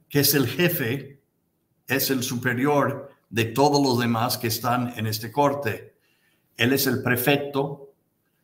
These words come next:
de, este, de la señatura apostólica.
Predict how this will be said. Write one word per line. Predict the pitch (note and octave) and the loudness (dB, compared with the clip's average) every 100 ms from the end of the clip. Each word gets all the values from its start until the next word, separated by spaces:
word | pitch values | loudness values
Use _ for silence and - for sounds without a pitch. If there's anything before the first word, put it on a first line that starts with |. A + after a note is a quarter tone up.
| _ _ _ | _ _ _
de, | G2+ A2+ B2+ - - _ - - | -4 -2 -2 -6 -16 _ -20 -12
este, | A2+ A2 - A2+ G#2 | -6 -6 -4 -4 -2
de | G#2+ | 0
la | A2 A2+ | 0 2
señatura | B2 A2+ A2 A#2 A#2+ B2 - - | 2 2 0 0 0 -2 -6 -12
apostólica. | - - A2 A#2+ A2 F#2+ F2+ - | -12 -10 -8 -4 -4 -4 -10 -18